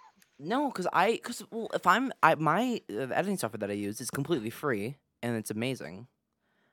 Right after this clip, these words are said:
Um, so I recommend it to any people that wanna video edit, 'cause I know some people out there wanna, like, start making videos and that kind of thing. So DaVinci Resolve, if you have a P C or a laptop, it's on, I don't think, it's not on, uh, like, a Chromebook or anything. So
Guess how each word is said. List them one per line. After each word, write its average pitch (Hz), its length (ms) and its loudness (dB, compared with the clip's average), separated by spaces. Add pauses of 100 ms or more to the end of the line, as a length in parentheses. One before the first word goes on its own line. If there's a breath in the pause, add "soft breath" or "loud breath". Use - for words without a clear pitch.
(200)
Um, 104 540 -4 (480)
so 147 120 2
I 139 40 8
recommend 151 340 4
it 127 80 -8
to 147 120 0
any 123 220 2
people 120 360 -6
that 120 100 4
wanna 117 180 2
video 117 300 2
edit, 107 360 0
'cause 110 240 -2
I 107 100 0
know 107 140 -4
some 113 160 -12
people - 260 -8
out 107 160 -6
there 104 340 -6 (480)
wanna, 110 380 -4 (100)
like, 95 120 -10
start 107 200 -2
making 120 280 -2
videos 185 360 2
and 175 100 -4
that 175 80 -10
kind 185 120 -2
of 175 80 -6
thing. 170 280 -4
So 98 400 -4 (400 soft breath)
DaVinci 131 340 0
Resolve, 127 460 -2
if 113 100 -8
you 113 100 -2
have 107 120 -4
a 95 40 -10
P 117 220 -12
C 120 300 -6
or 95 60 -4
a 92 60 -6
laptop, 139 760 -6
it's - 140 -8
on, 101 420 -4
I 110 60 0
don't 139 160 -6
think, 143 120 -8
it's - 160 -16
not 156 180 -2
on, 151 380 -4
uh, 92 220 -10
like, 98 160 -10
a - 40 -16
Chromebook 143 500 -6
or 143 40 -6
anything. 143 440 -8
So 104 320 -8